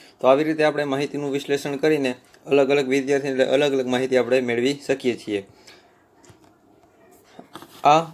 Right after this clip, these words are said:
ઉપરથી કયા વિદ્યાર્થીએ કેટલા ગુણ પ્રાપ્ત કર્યા છે તે કુ નીલમબેન સમજી શક્યા, પરંતુ તેમને કંઈક વધુ માહિતી જાણવી હતી.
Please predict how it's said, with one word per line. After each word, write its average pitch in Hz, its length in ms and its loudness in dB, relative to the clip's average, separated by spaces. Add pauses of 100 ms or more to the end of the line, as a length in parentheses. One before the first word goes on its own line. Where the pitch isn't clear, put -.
ઉપરથી 160 400 0
કયા 156 240 2
વિદ્યાર્થીએ 156 460 0
કેટલા 147 300 0
ગુણ 156 220 -4
પ્રાપ્ત 143 360 0
કર્યા 131 440 0 (300)
છે 127 420 0
તે 156 300 2 (120)
કુ 160 220 -2
નીલમબેન 147 500 0
સમજી 127 360 -2
શક્યા, 139 440 0 (560)
પરંતુ 165 500 0 (280)
તેમને 156 320 0
કંઈક 165 360 -2 (280)
વધુ 139 200 0
માહિતી 160 380 -2
જાણવી 135 460 2
હતી. 123 200 -4